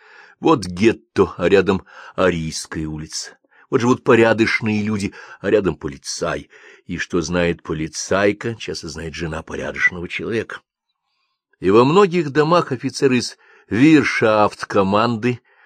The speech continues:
учреждений по эксплуатации хозяйства района, и просто солдаты, и могут случайно, а иногда и не случайно обронить слова, которые позволяют о многом догадаться.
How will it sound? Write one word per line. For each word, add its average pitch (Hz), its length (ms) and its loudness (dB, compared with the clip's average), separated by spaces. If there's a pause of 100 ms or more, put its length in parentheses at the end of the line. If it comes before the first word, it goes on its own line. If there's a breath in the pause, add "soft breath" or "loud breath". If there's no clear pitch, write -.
(160 soft breath)
учреждений 95 840 -2
по 98 120 0
эксплуатации 87 720 -2
хозяйства 80 640 -6
района, 85 420 -4 (260 loud breath)
и 90 80 -4
просто 92 420 0
солдаты, 85 720 -4 (720 soft breath)
и 127 140 0
могут 196 280 4
случайно, 90 1000 -4 (500)
а 98 80 -8
иногда 92 240 -2
и 92 60 2
не 95 80 -2
случайно 101 640 0
обронить 123 460 -2
слова, 87 540 -6
которые 82 240 -16
позволяют 80 460 -8
о 82 60 -6
многом 85 340 -8
догадаться. - 580 -8